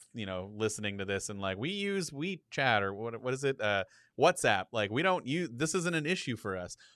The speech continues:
Well, I can't get every single person that I know here in the U S to download w-, WhatsApp. That's not gonna happen. Like, that's just not a thing. We get a phone, we use whatever messenger is on our phone. And for most people who have an iPhone,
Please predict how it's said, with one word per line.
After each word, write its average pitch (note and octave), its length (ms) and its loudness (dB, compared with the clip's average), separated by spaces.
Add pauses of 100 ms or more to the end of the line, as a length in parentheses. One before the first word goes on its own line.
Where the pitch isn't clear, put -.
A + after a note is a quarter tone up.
(100)
Well, E3+ 380 2
I C#3+ 180 0
can't E3 380 -6
get C3 240 2
every A#2 240 -2
single A#2 280 -4
person A2+ 380 -2
that G2+ 200 -8
I F3+ 260 2
know G2+ 400 0
here G#2+ 320 0
in G#2 180 -6
the G#2 100 -12
U A2 200 -2
S C#3 400 0 (440)
to D#3 120 0
download B2+ 640 4
w-, A2 340 -8
WhatsApp. A#2 400 2
That's A2+ 160 2
not B2+ 200 4
gonna A2+ 180 0
happen. G#2 420 -2
Like, G2 220 -10
that's G#2 180 0
just A2 240 -2
not G2 320 -2
a G#2 60 2
thing. F2 300 -8 (480)
We G#2+ 120 -2
get C3 140 6
a D3 40 6
phone, C#3+ 360 4
we B2 100 0
use A#2+ 220 2
whatever A#2+ 280 4
messenger A#2 520 0
is A2 240 -4
on A2 240 -2
our G#2+ 100 2
phone. G#2+ 340 -2
And G2+ 140 -8
for G#2+ 100 -4
most G#2 220 -4
people G#2+ 220 -4
who G#2+ 100 -6
have G2+ 160 -2
an A2+ 60 -4
iPhone, A#2+ 460 0